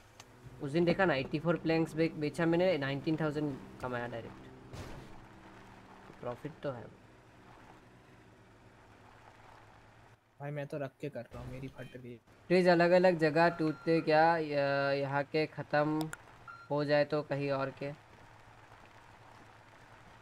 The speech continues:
Speaker 1: आगे टूटते क्या, like, यहाँ के ख़त्म हो जाए तो कहीं और के? मतलब,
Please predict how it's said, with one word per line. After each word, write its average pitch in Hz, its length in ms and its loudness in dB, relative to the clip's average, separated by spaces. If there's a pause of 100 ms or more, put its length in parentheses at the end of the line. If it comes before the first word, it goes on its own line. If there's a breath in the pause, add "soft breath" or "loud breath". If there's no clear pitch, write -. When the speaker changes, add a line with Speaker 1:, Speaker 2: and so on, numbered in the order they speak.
(680)
Speaker 1:
आगे 139 240 -6
टूटते 135 680 -12
क्या, 131 400 -10
like, 131 460 -14
यहाँ 123 180 -10
के 135 140 -10
ख़त्म 135 300 -10
हो 131 240 -6
जाए 131 220 -8
तो - 140 -10
कहीं 123 280 -10
और 117 120 -10
के? - 200 -20 (2250)
मतलब, - 300 -12